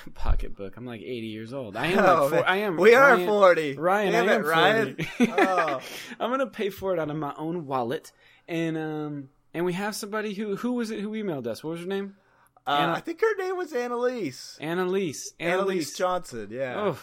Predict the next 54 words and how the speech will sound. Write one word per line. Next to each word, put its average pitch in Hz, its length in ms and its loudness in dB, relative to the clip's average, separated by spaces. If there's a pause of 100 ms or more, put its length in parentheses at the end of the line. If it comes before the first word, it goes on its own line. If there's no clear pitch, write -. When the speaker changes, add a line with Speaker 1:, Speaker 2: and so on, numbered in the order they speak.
(140)
Speaker 1:
atta 175 200 -4
girl. 120 300 -6
Shout 156 380 -4
out, 147 240 -4
girl. 147 480 -2
Speaker 2:
And 180 320 4
she - 160 -10
was 175 240 -4
a 165 60 -6
blonde. 139 640 -6 (400)
A - 40 -14
Speaker 1:
That's 110 140 -8
Speaker 2:
pretty, 127 120 -2
Speaker 1:
right. 95 140 -2
Speaker 2:
a 143 80 -8
pretty 175 320 -6
cute 170 320 -16
blonde. 87 480 -10
Speaker 1:
There's 120 160 -10
nothing 139 200 -8
Speaker 2:
Fine. 147 60 -6
Speaker 1:
wrong 147 140 -6
with 135 140 -12
that. 127 320 -6 (260)
Speaker 2:
Yeah. 107 320 -6 (320)
Speaker 1:
Nothing 135 240 -10
wrong 160 180 -6
with 156 140 -6
that. 165 200 -2
So 165 120 -4
we 156 120 0
will 190 120 2
be 175 100 -6
sending 180 360 -4
her 180 200 -4
a 165 80 -4
t-shirt 170 380 -10
of 156 100 -6
her 151 80 -10
choice, 175 640 -6
and, 131 400 -6
um, 123 460 -6
we're 135 120 -8
gonna 147 140 -6
pay 143 220 -8
for 143 240 -8
it 120 60 -10
here 147 180 -8
at - 100 -16
Two 156 120 -12
Guys 135 260 -6
Drinking 135 420 -10
'cause 127 580 -4
we, 139 680 -10